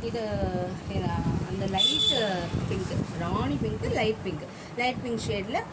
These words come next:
பிளவுஸ் கொடுத்துருக்காங்க. நம்ம நெக்ஸ்ட் கலர் பார்ப்போம். இது வந்து ஃப-, ஃபிஃப்த் கலர் சிஸ்டர், ஆரஞ்சு கலர், இது ஃபேண்டா ஆரஞ்சு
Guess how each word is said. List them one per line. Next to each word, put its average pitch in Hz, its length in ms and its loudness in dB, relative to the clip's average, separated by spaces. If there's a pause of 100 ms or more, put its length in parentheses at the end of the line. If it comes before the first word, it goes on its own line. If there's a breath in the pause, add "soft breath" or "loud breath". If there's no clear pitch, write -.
(220)
பிளவுஸ் 202 300 2
கொடுத்துருக்காங்க. 190 500 -4
நம்ம 233 200 0
நெக்ஸ்ட் 160 240 -4
கலர் 147 240 -4
பார்ப்போம். - 340 -4 (920)
இது 254 80 -4 (100)
வந்து 302 240 -2
ஃப-, 214 360 0
ஃபிஃப்த் - 360 -6
கலர் 214 300 0
சிஸ்டர், 277 300 -4 (640)
ஆரஞ்சு 269 400 -4
கலர், 185 200 -6 (180)
இது 202 100 0 (120)
ஃபேண்டா 254 340 -2
ஆரஞ்சு 233 280 -4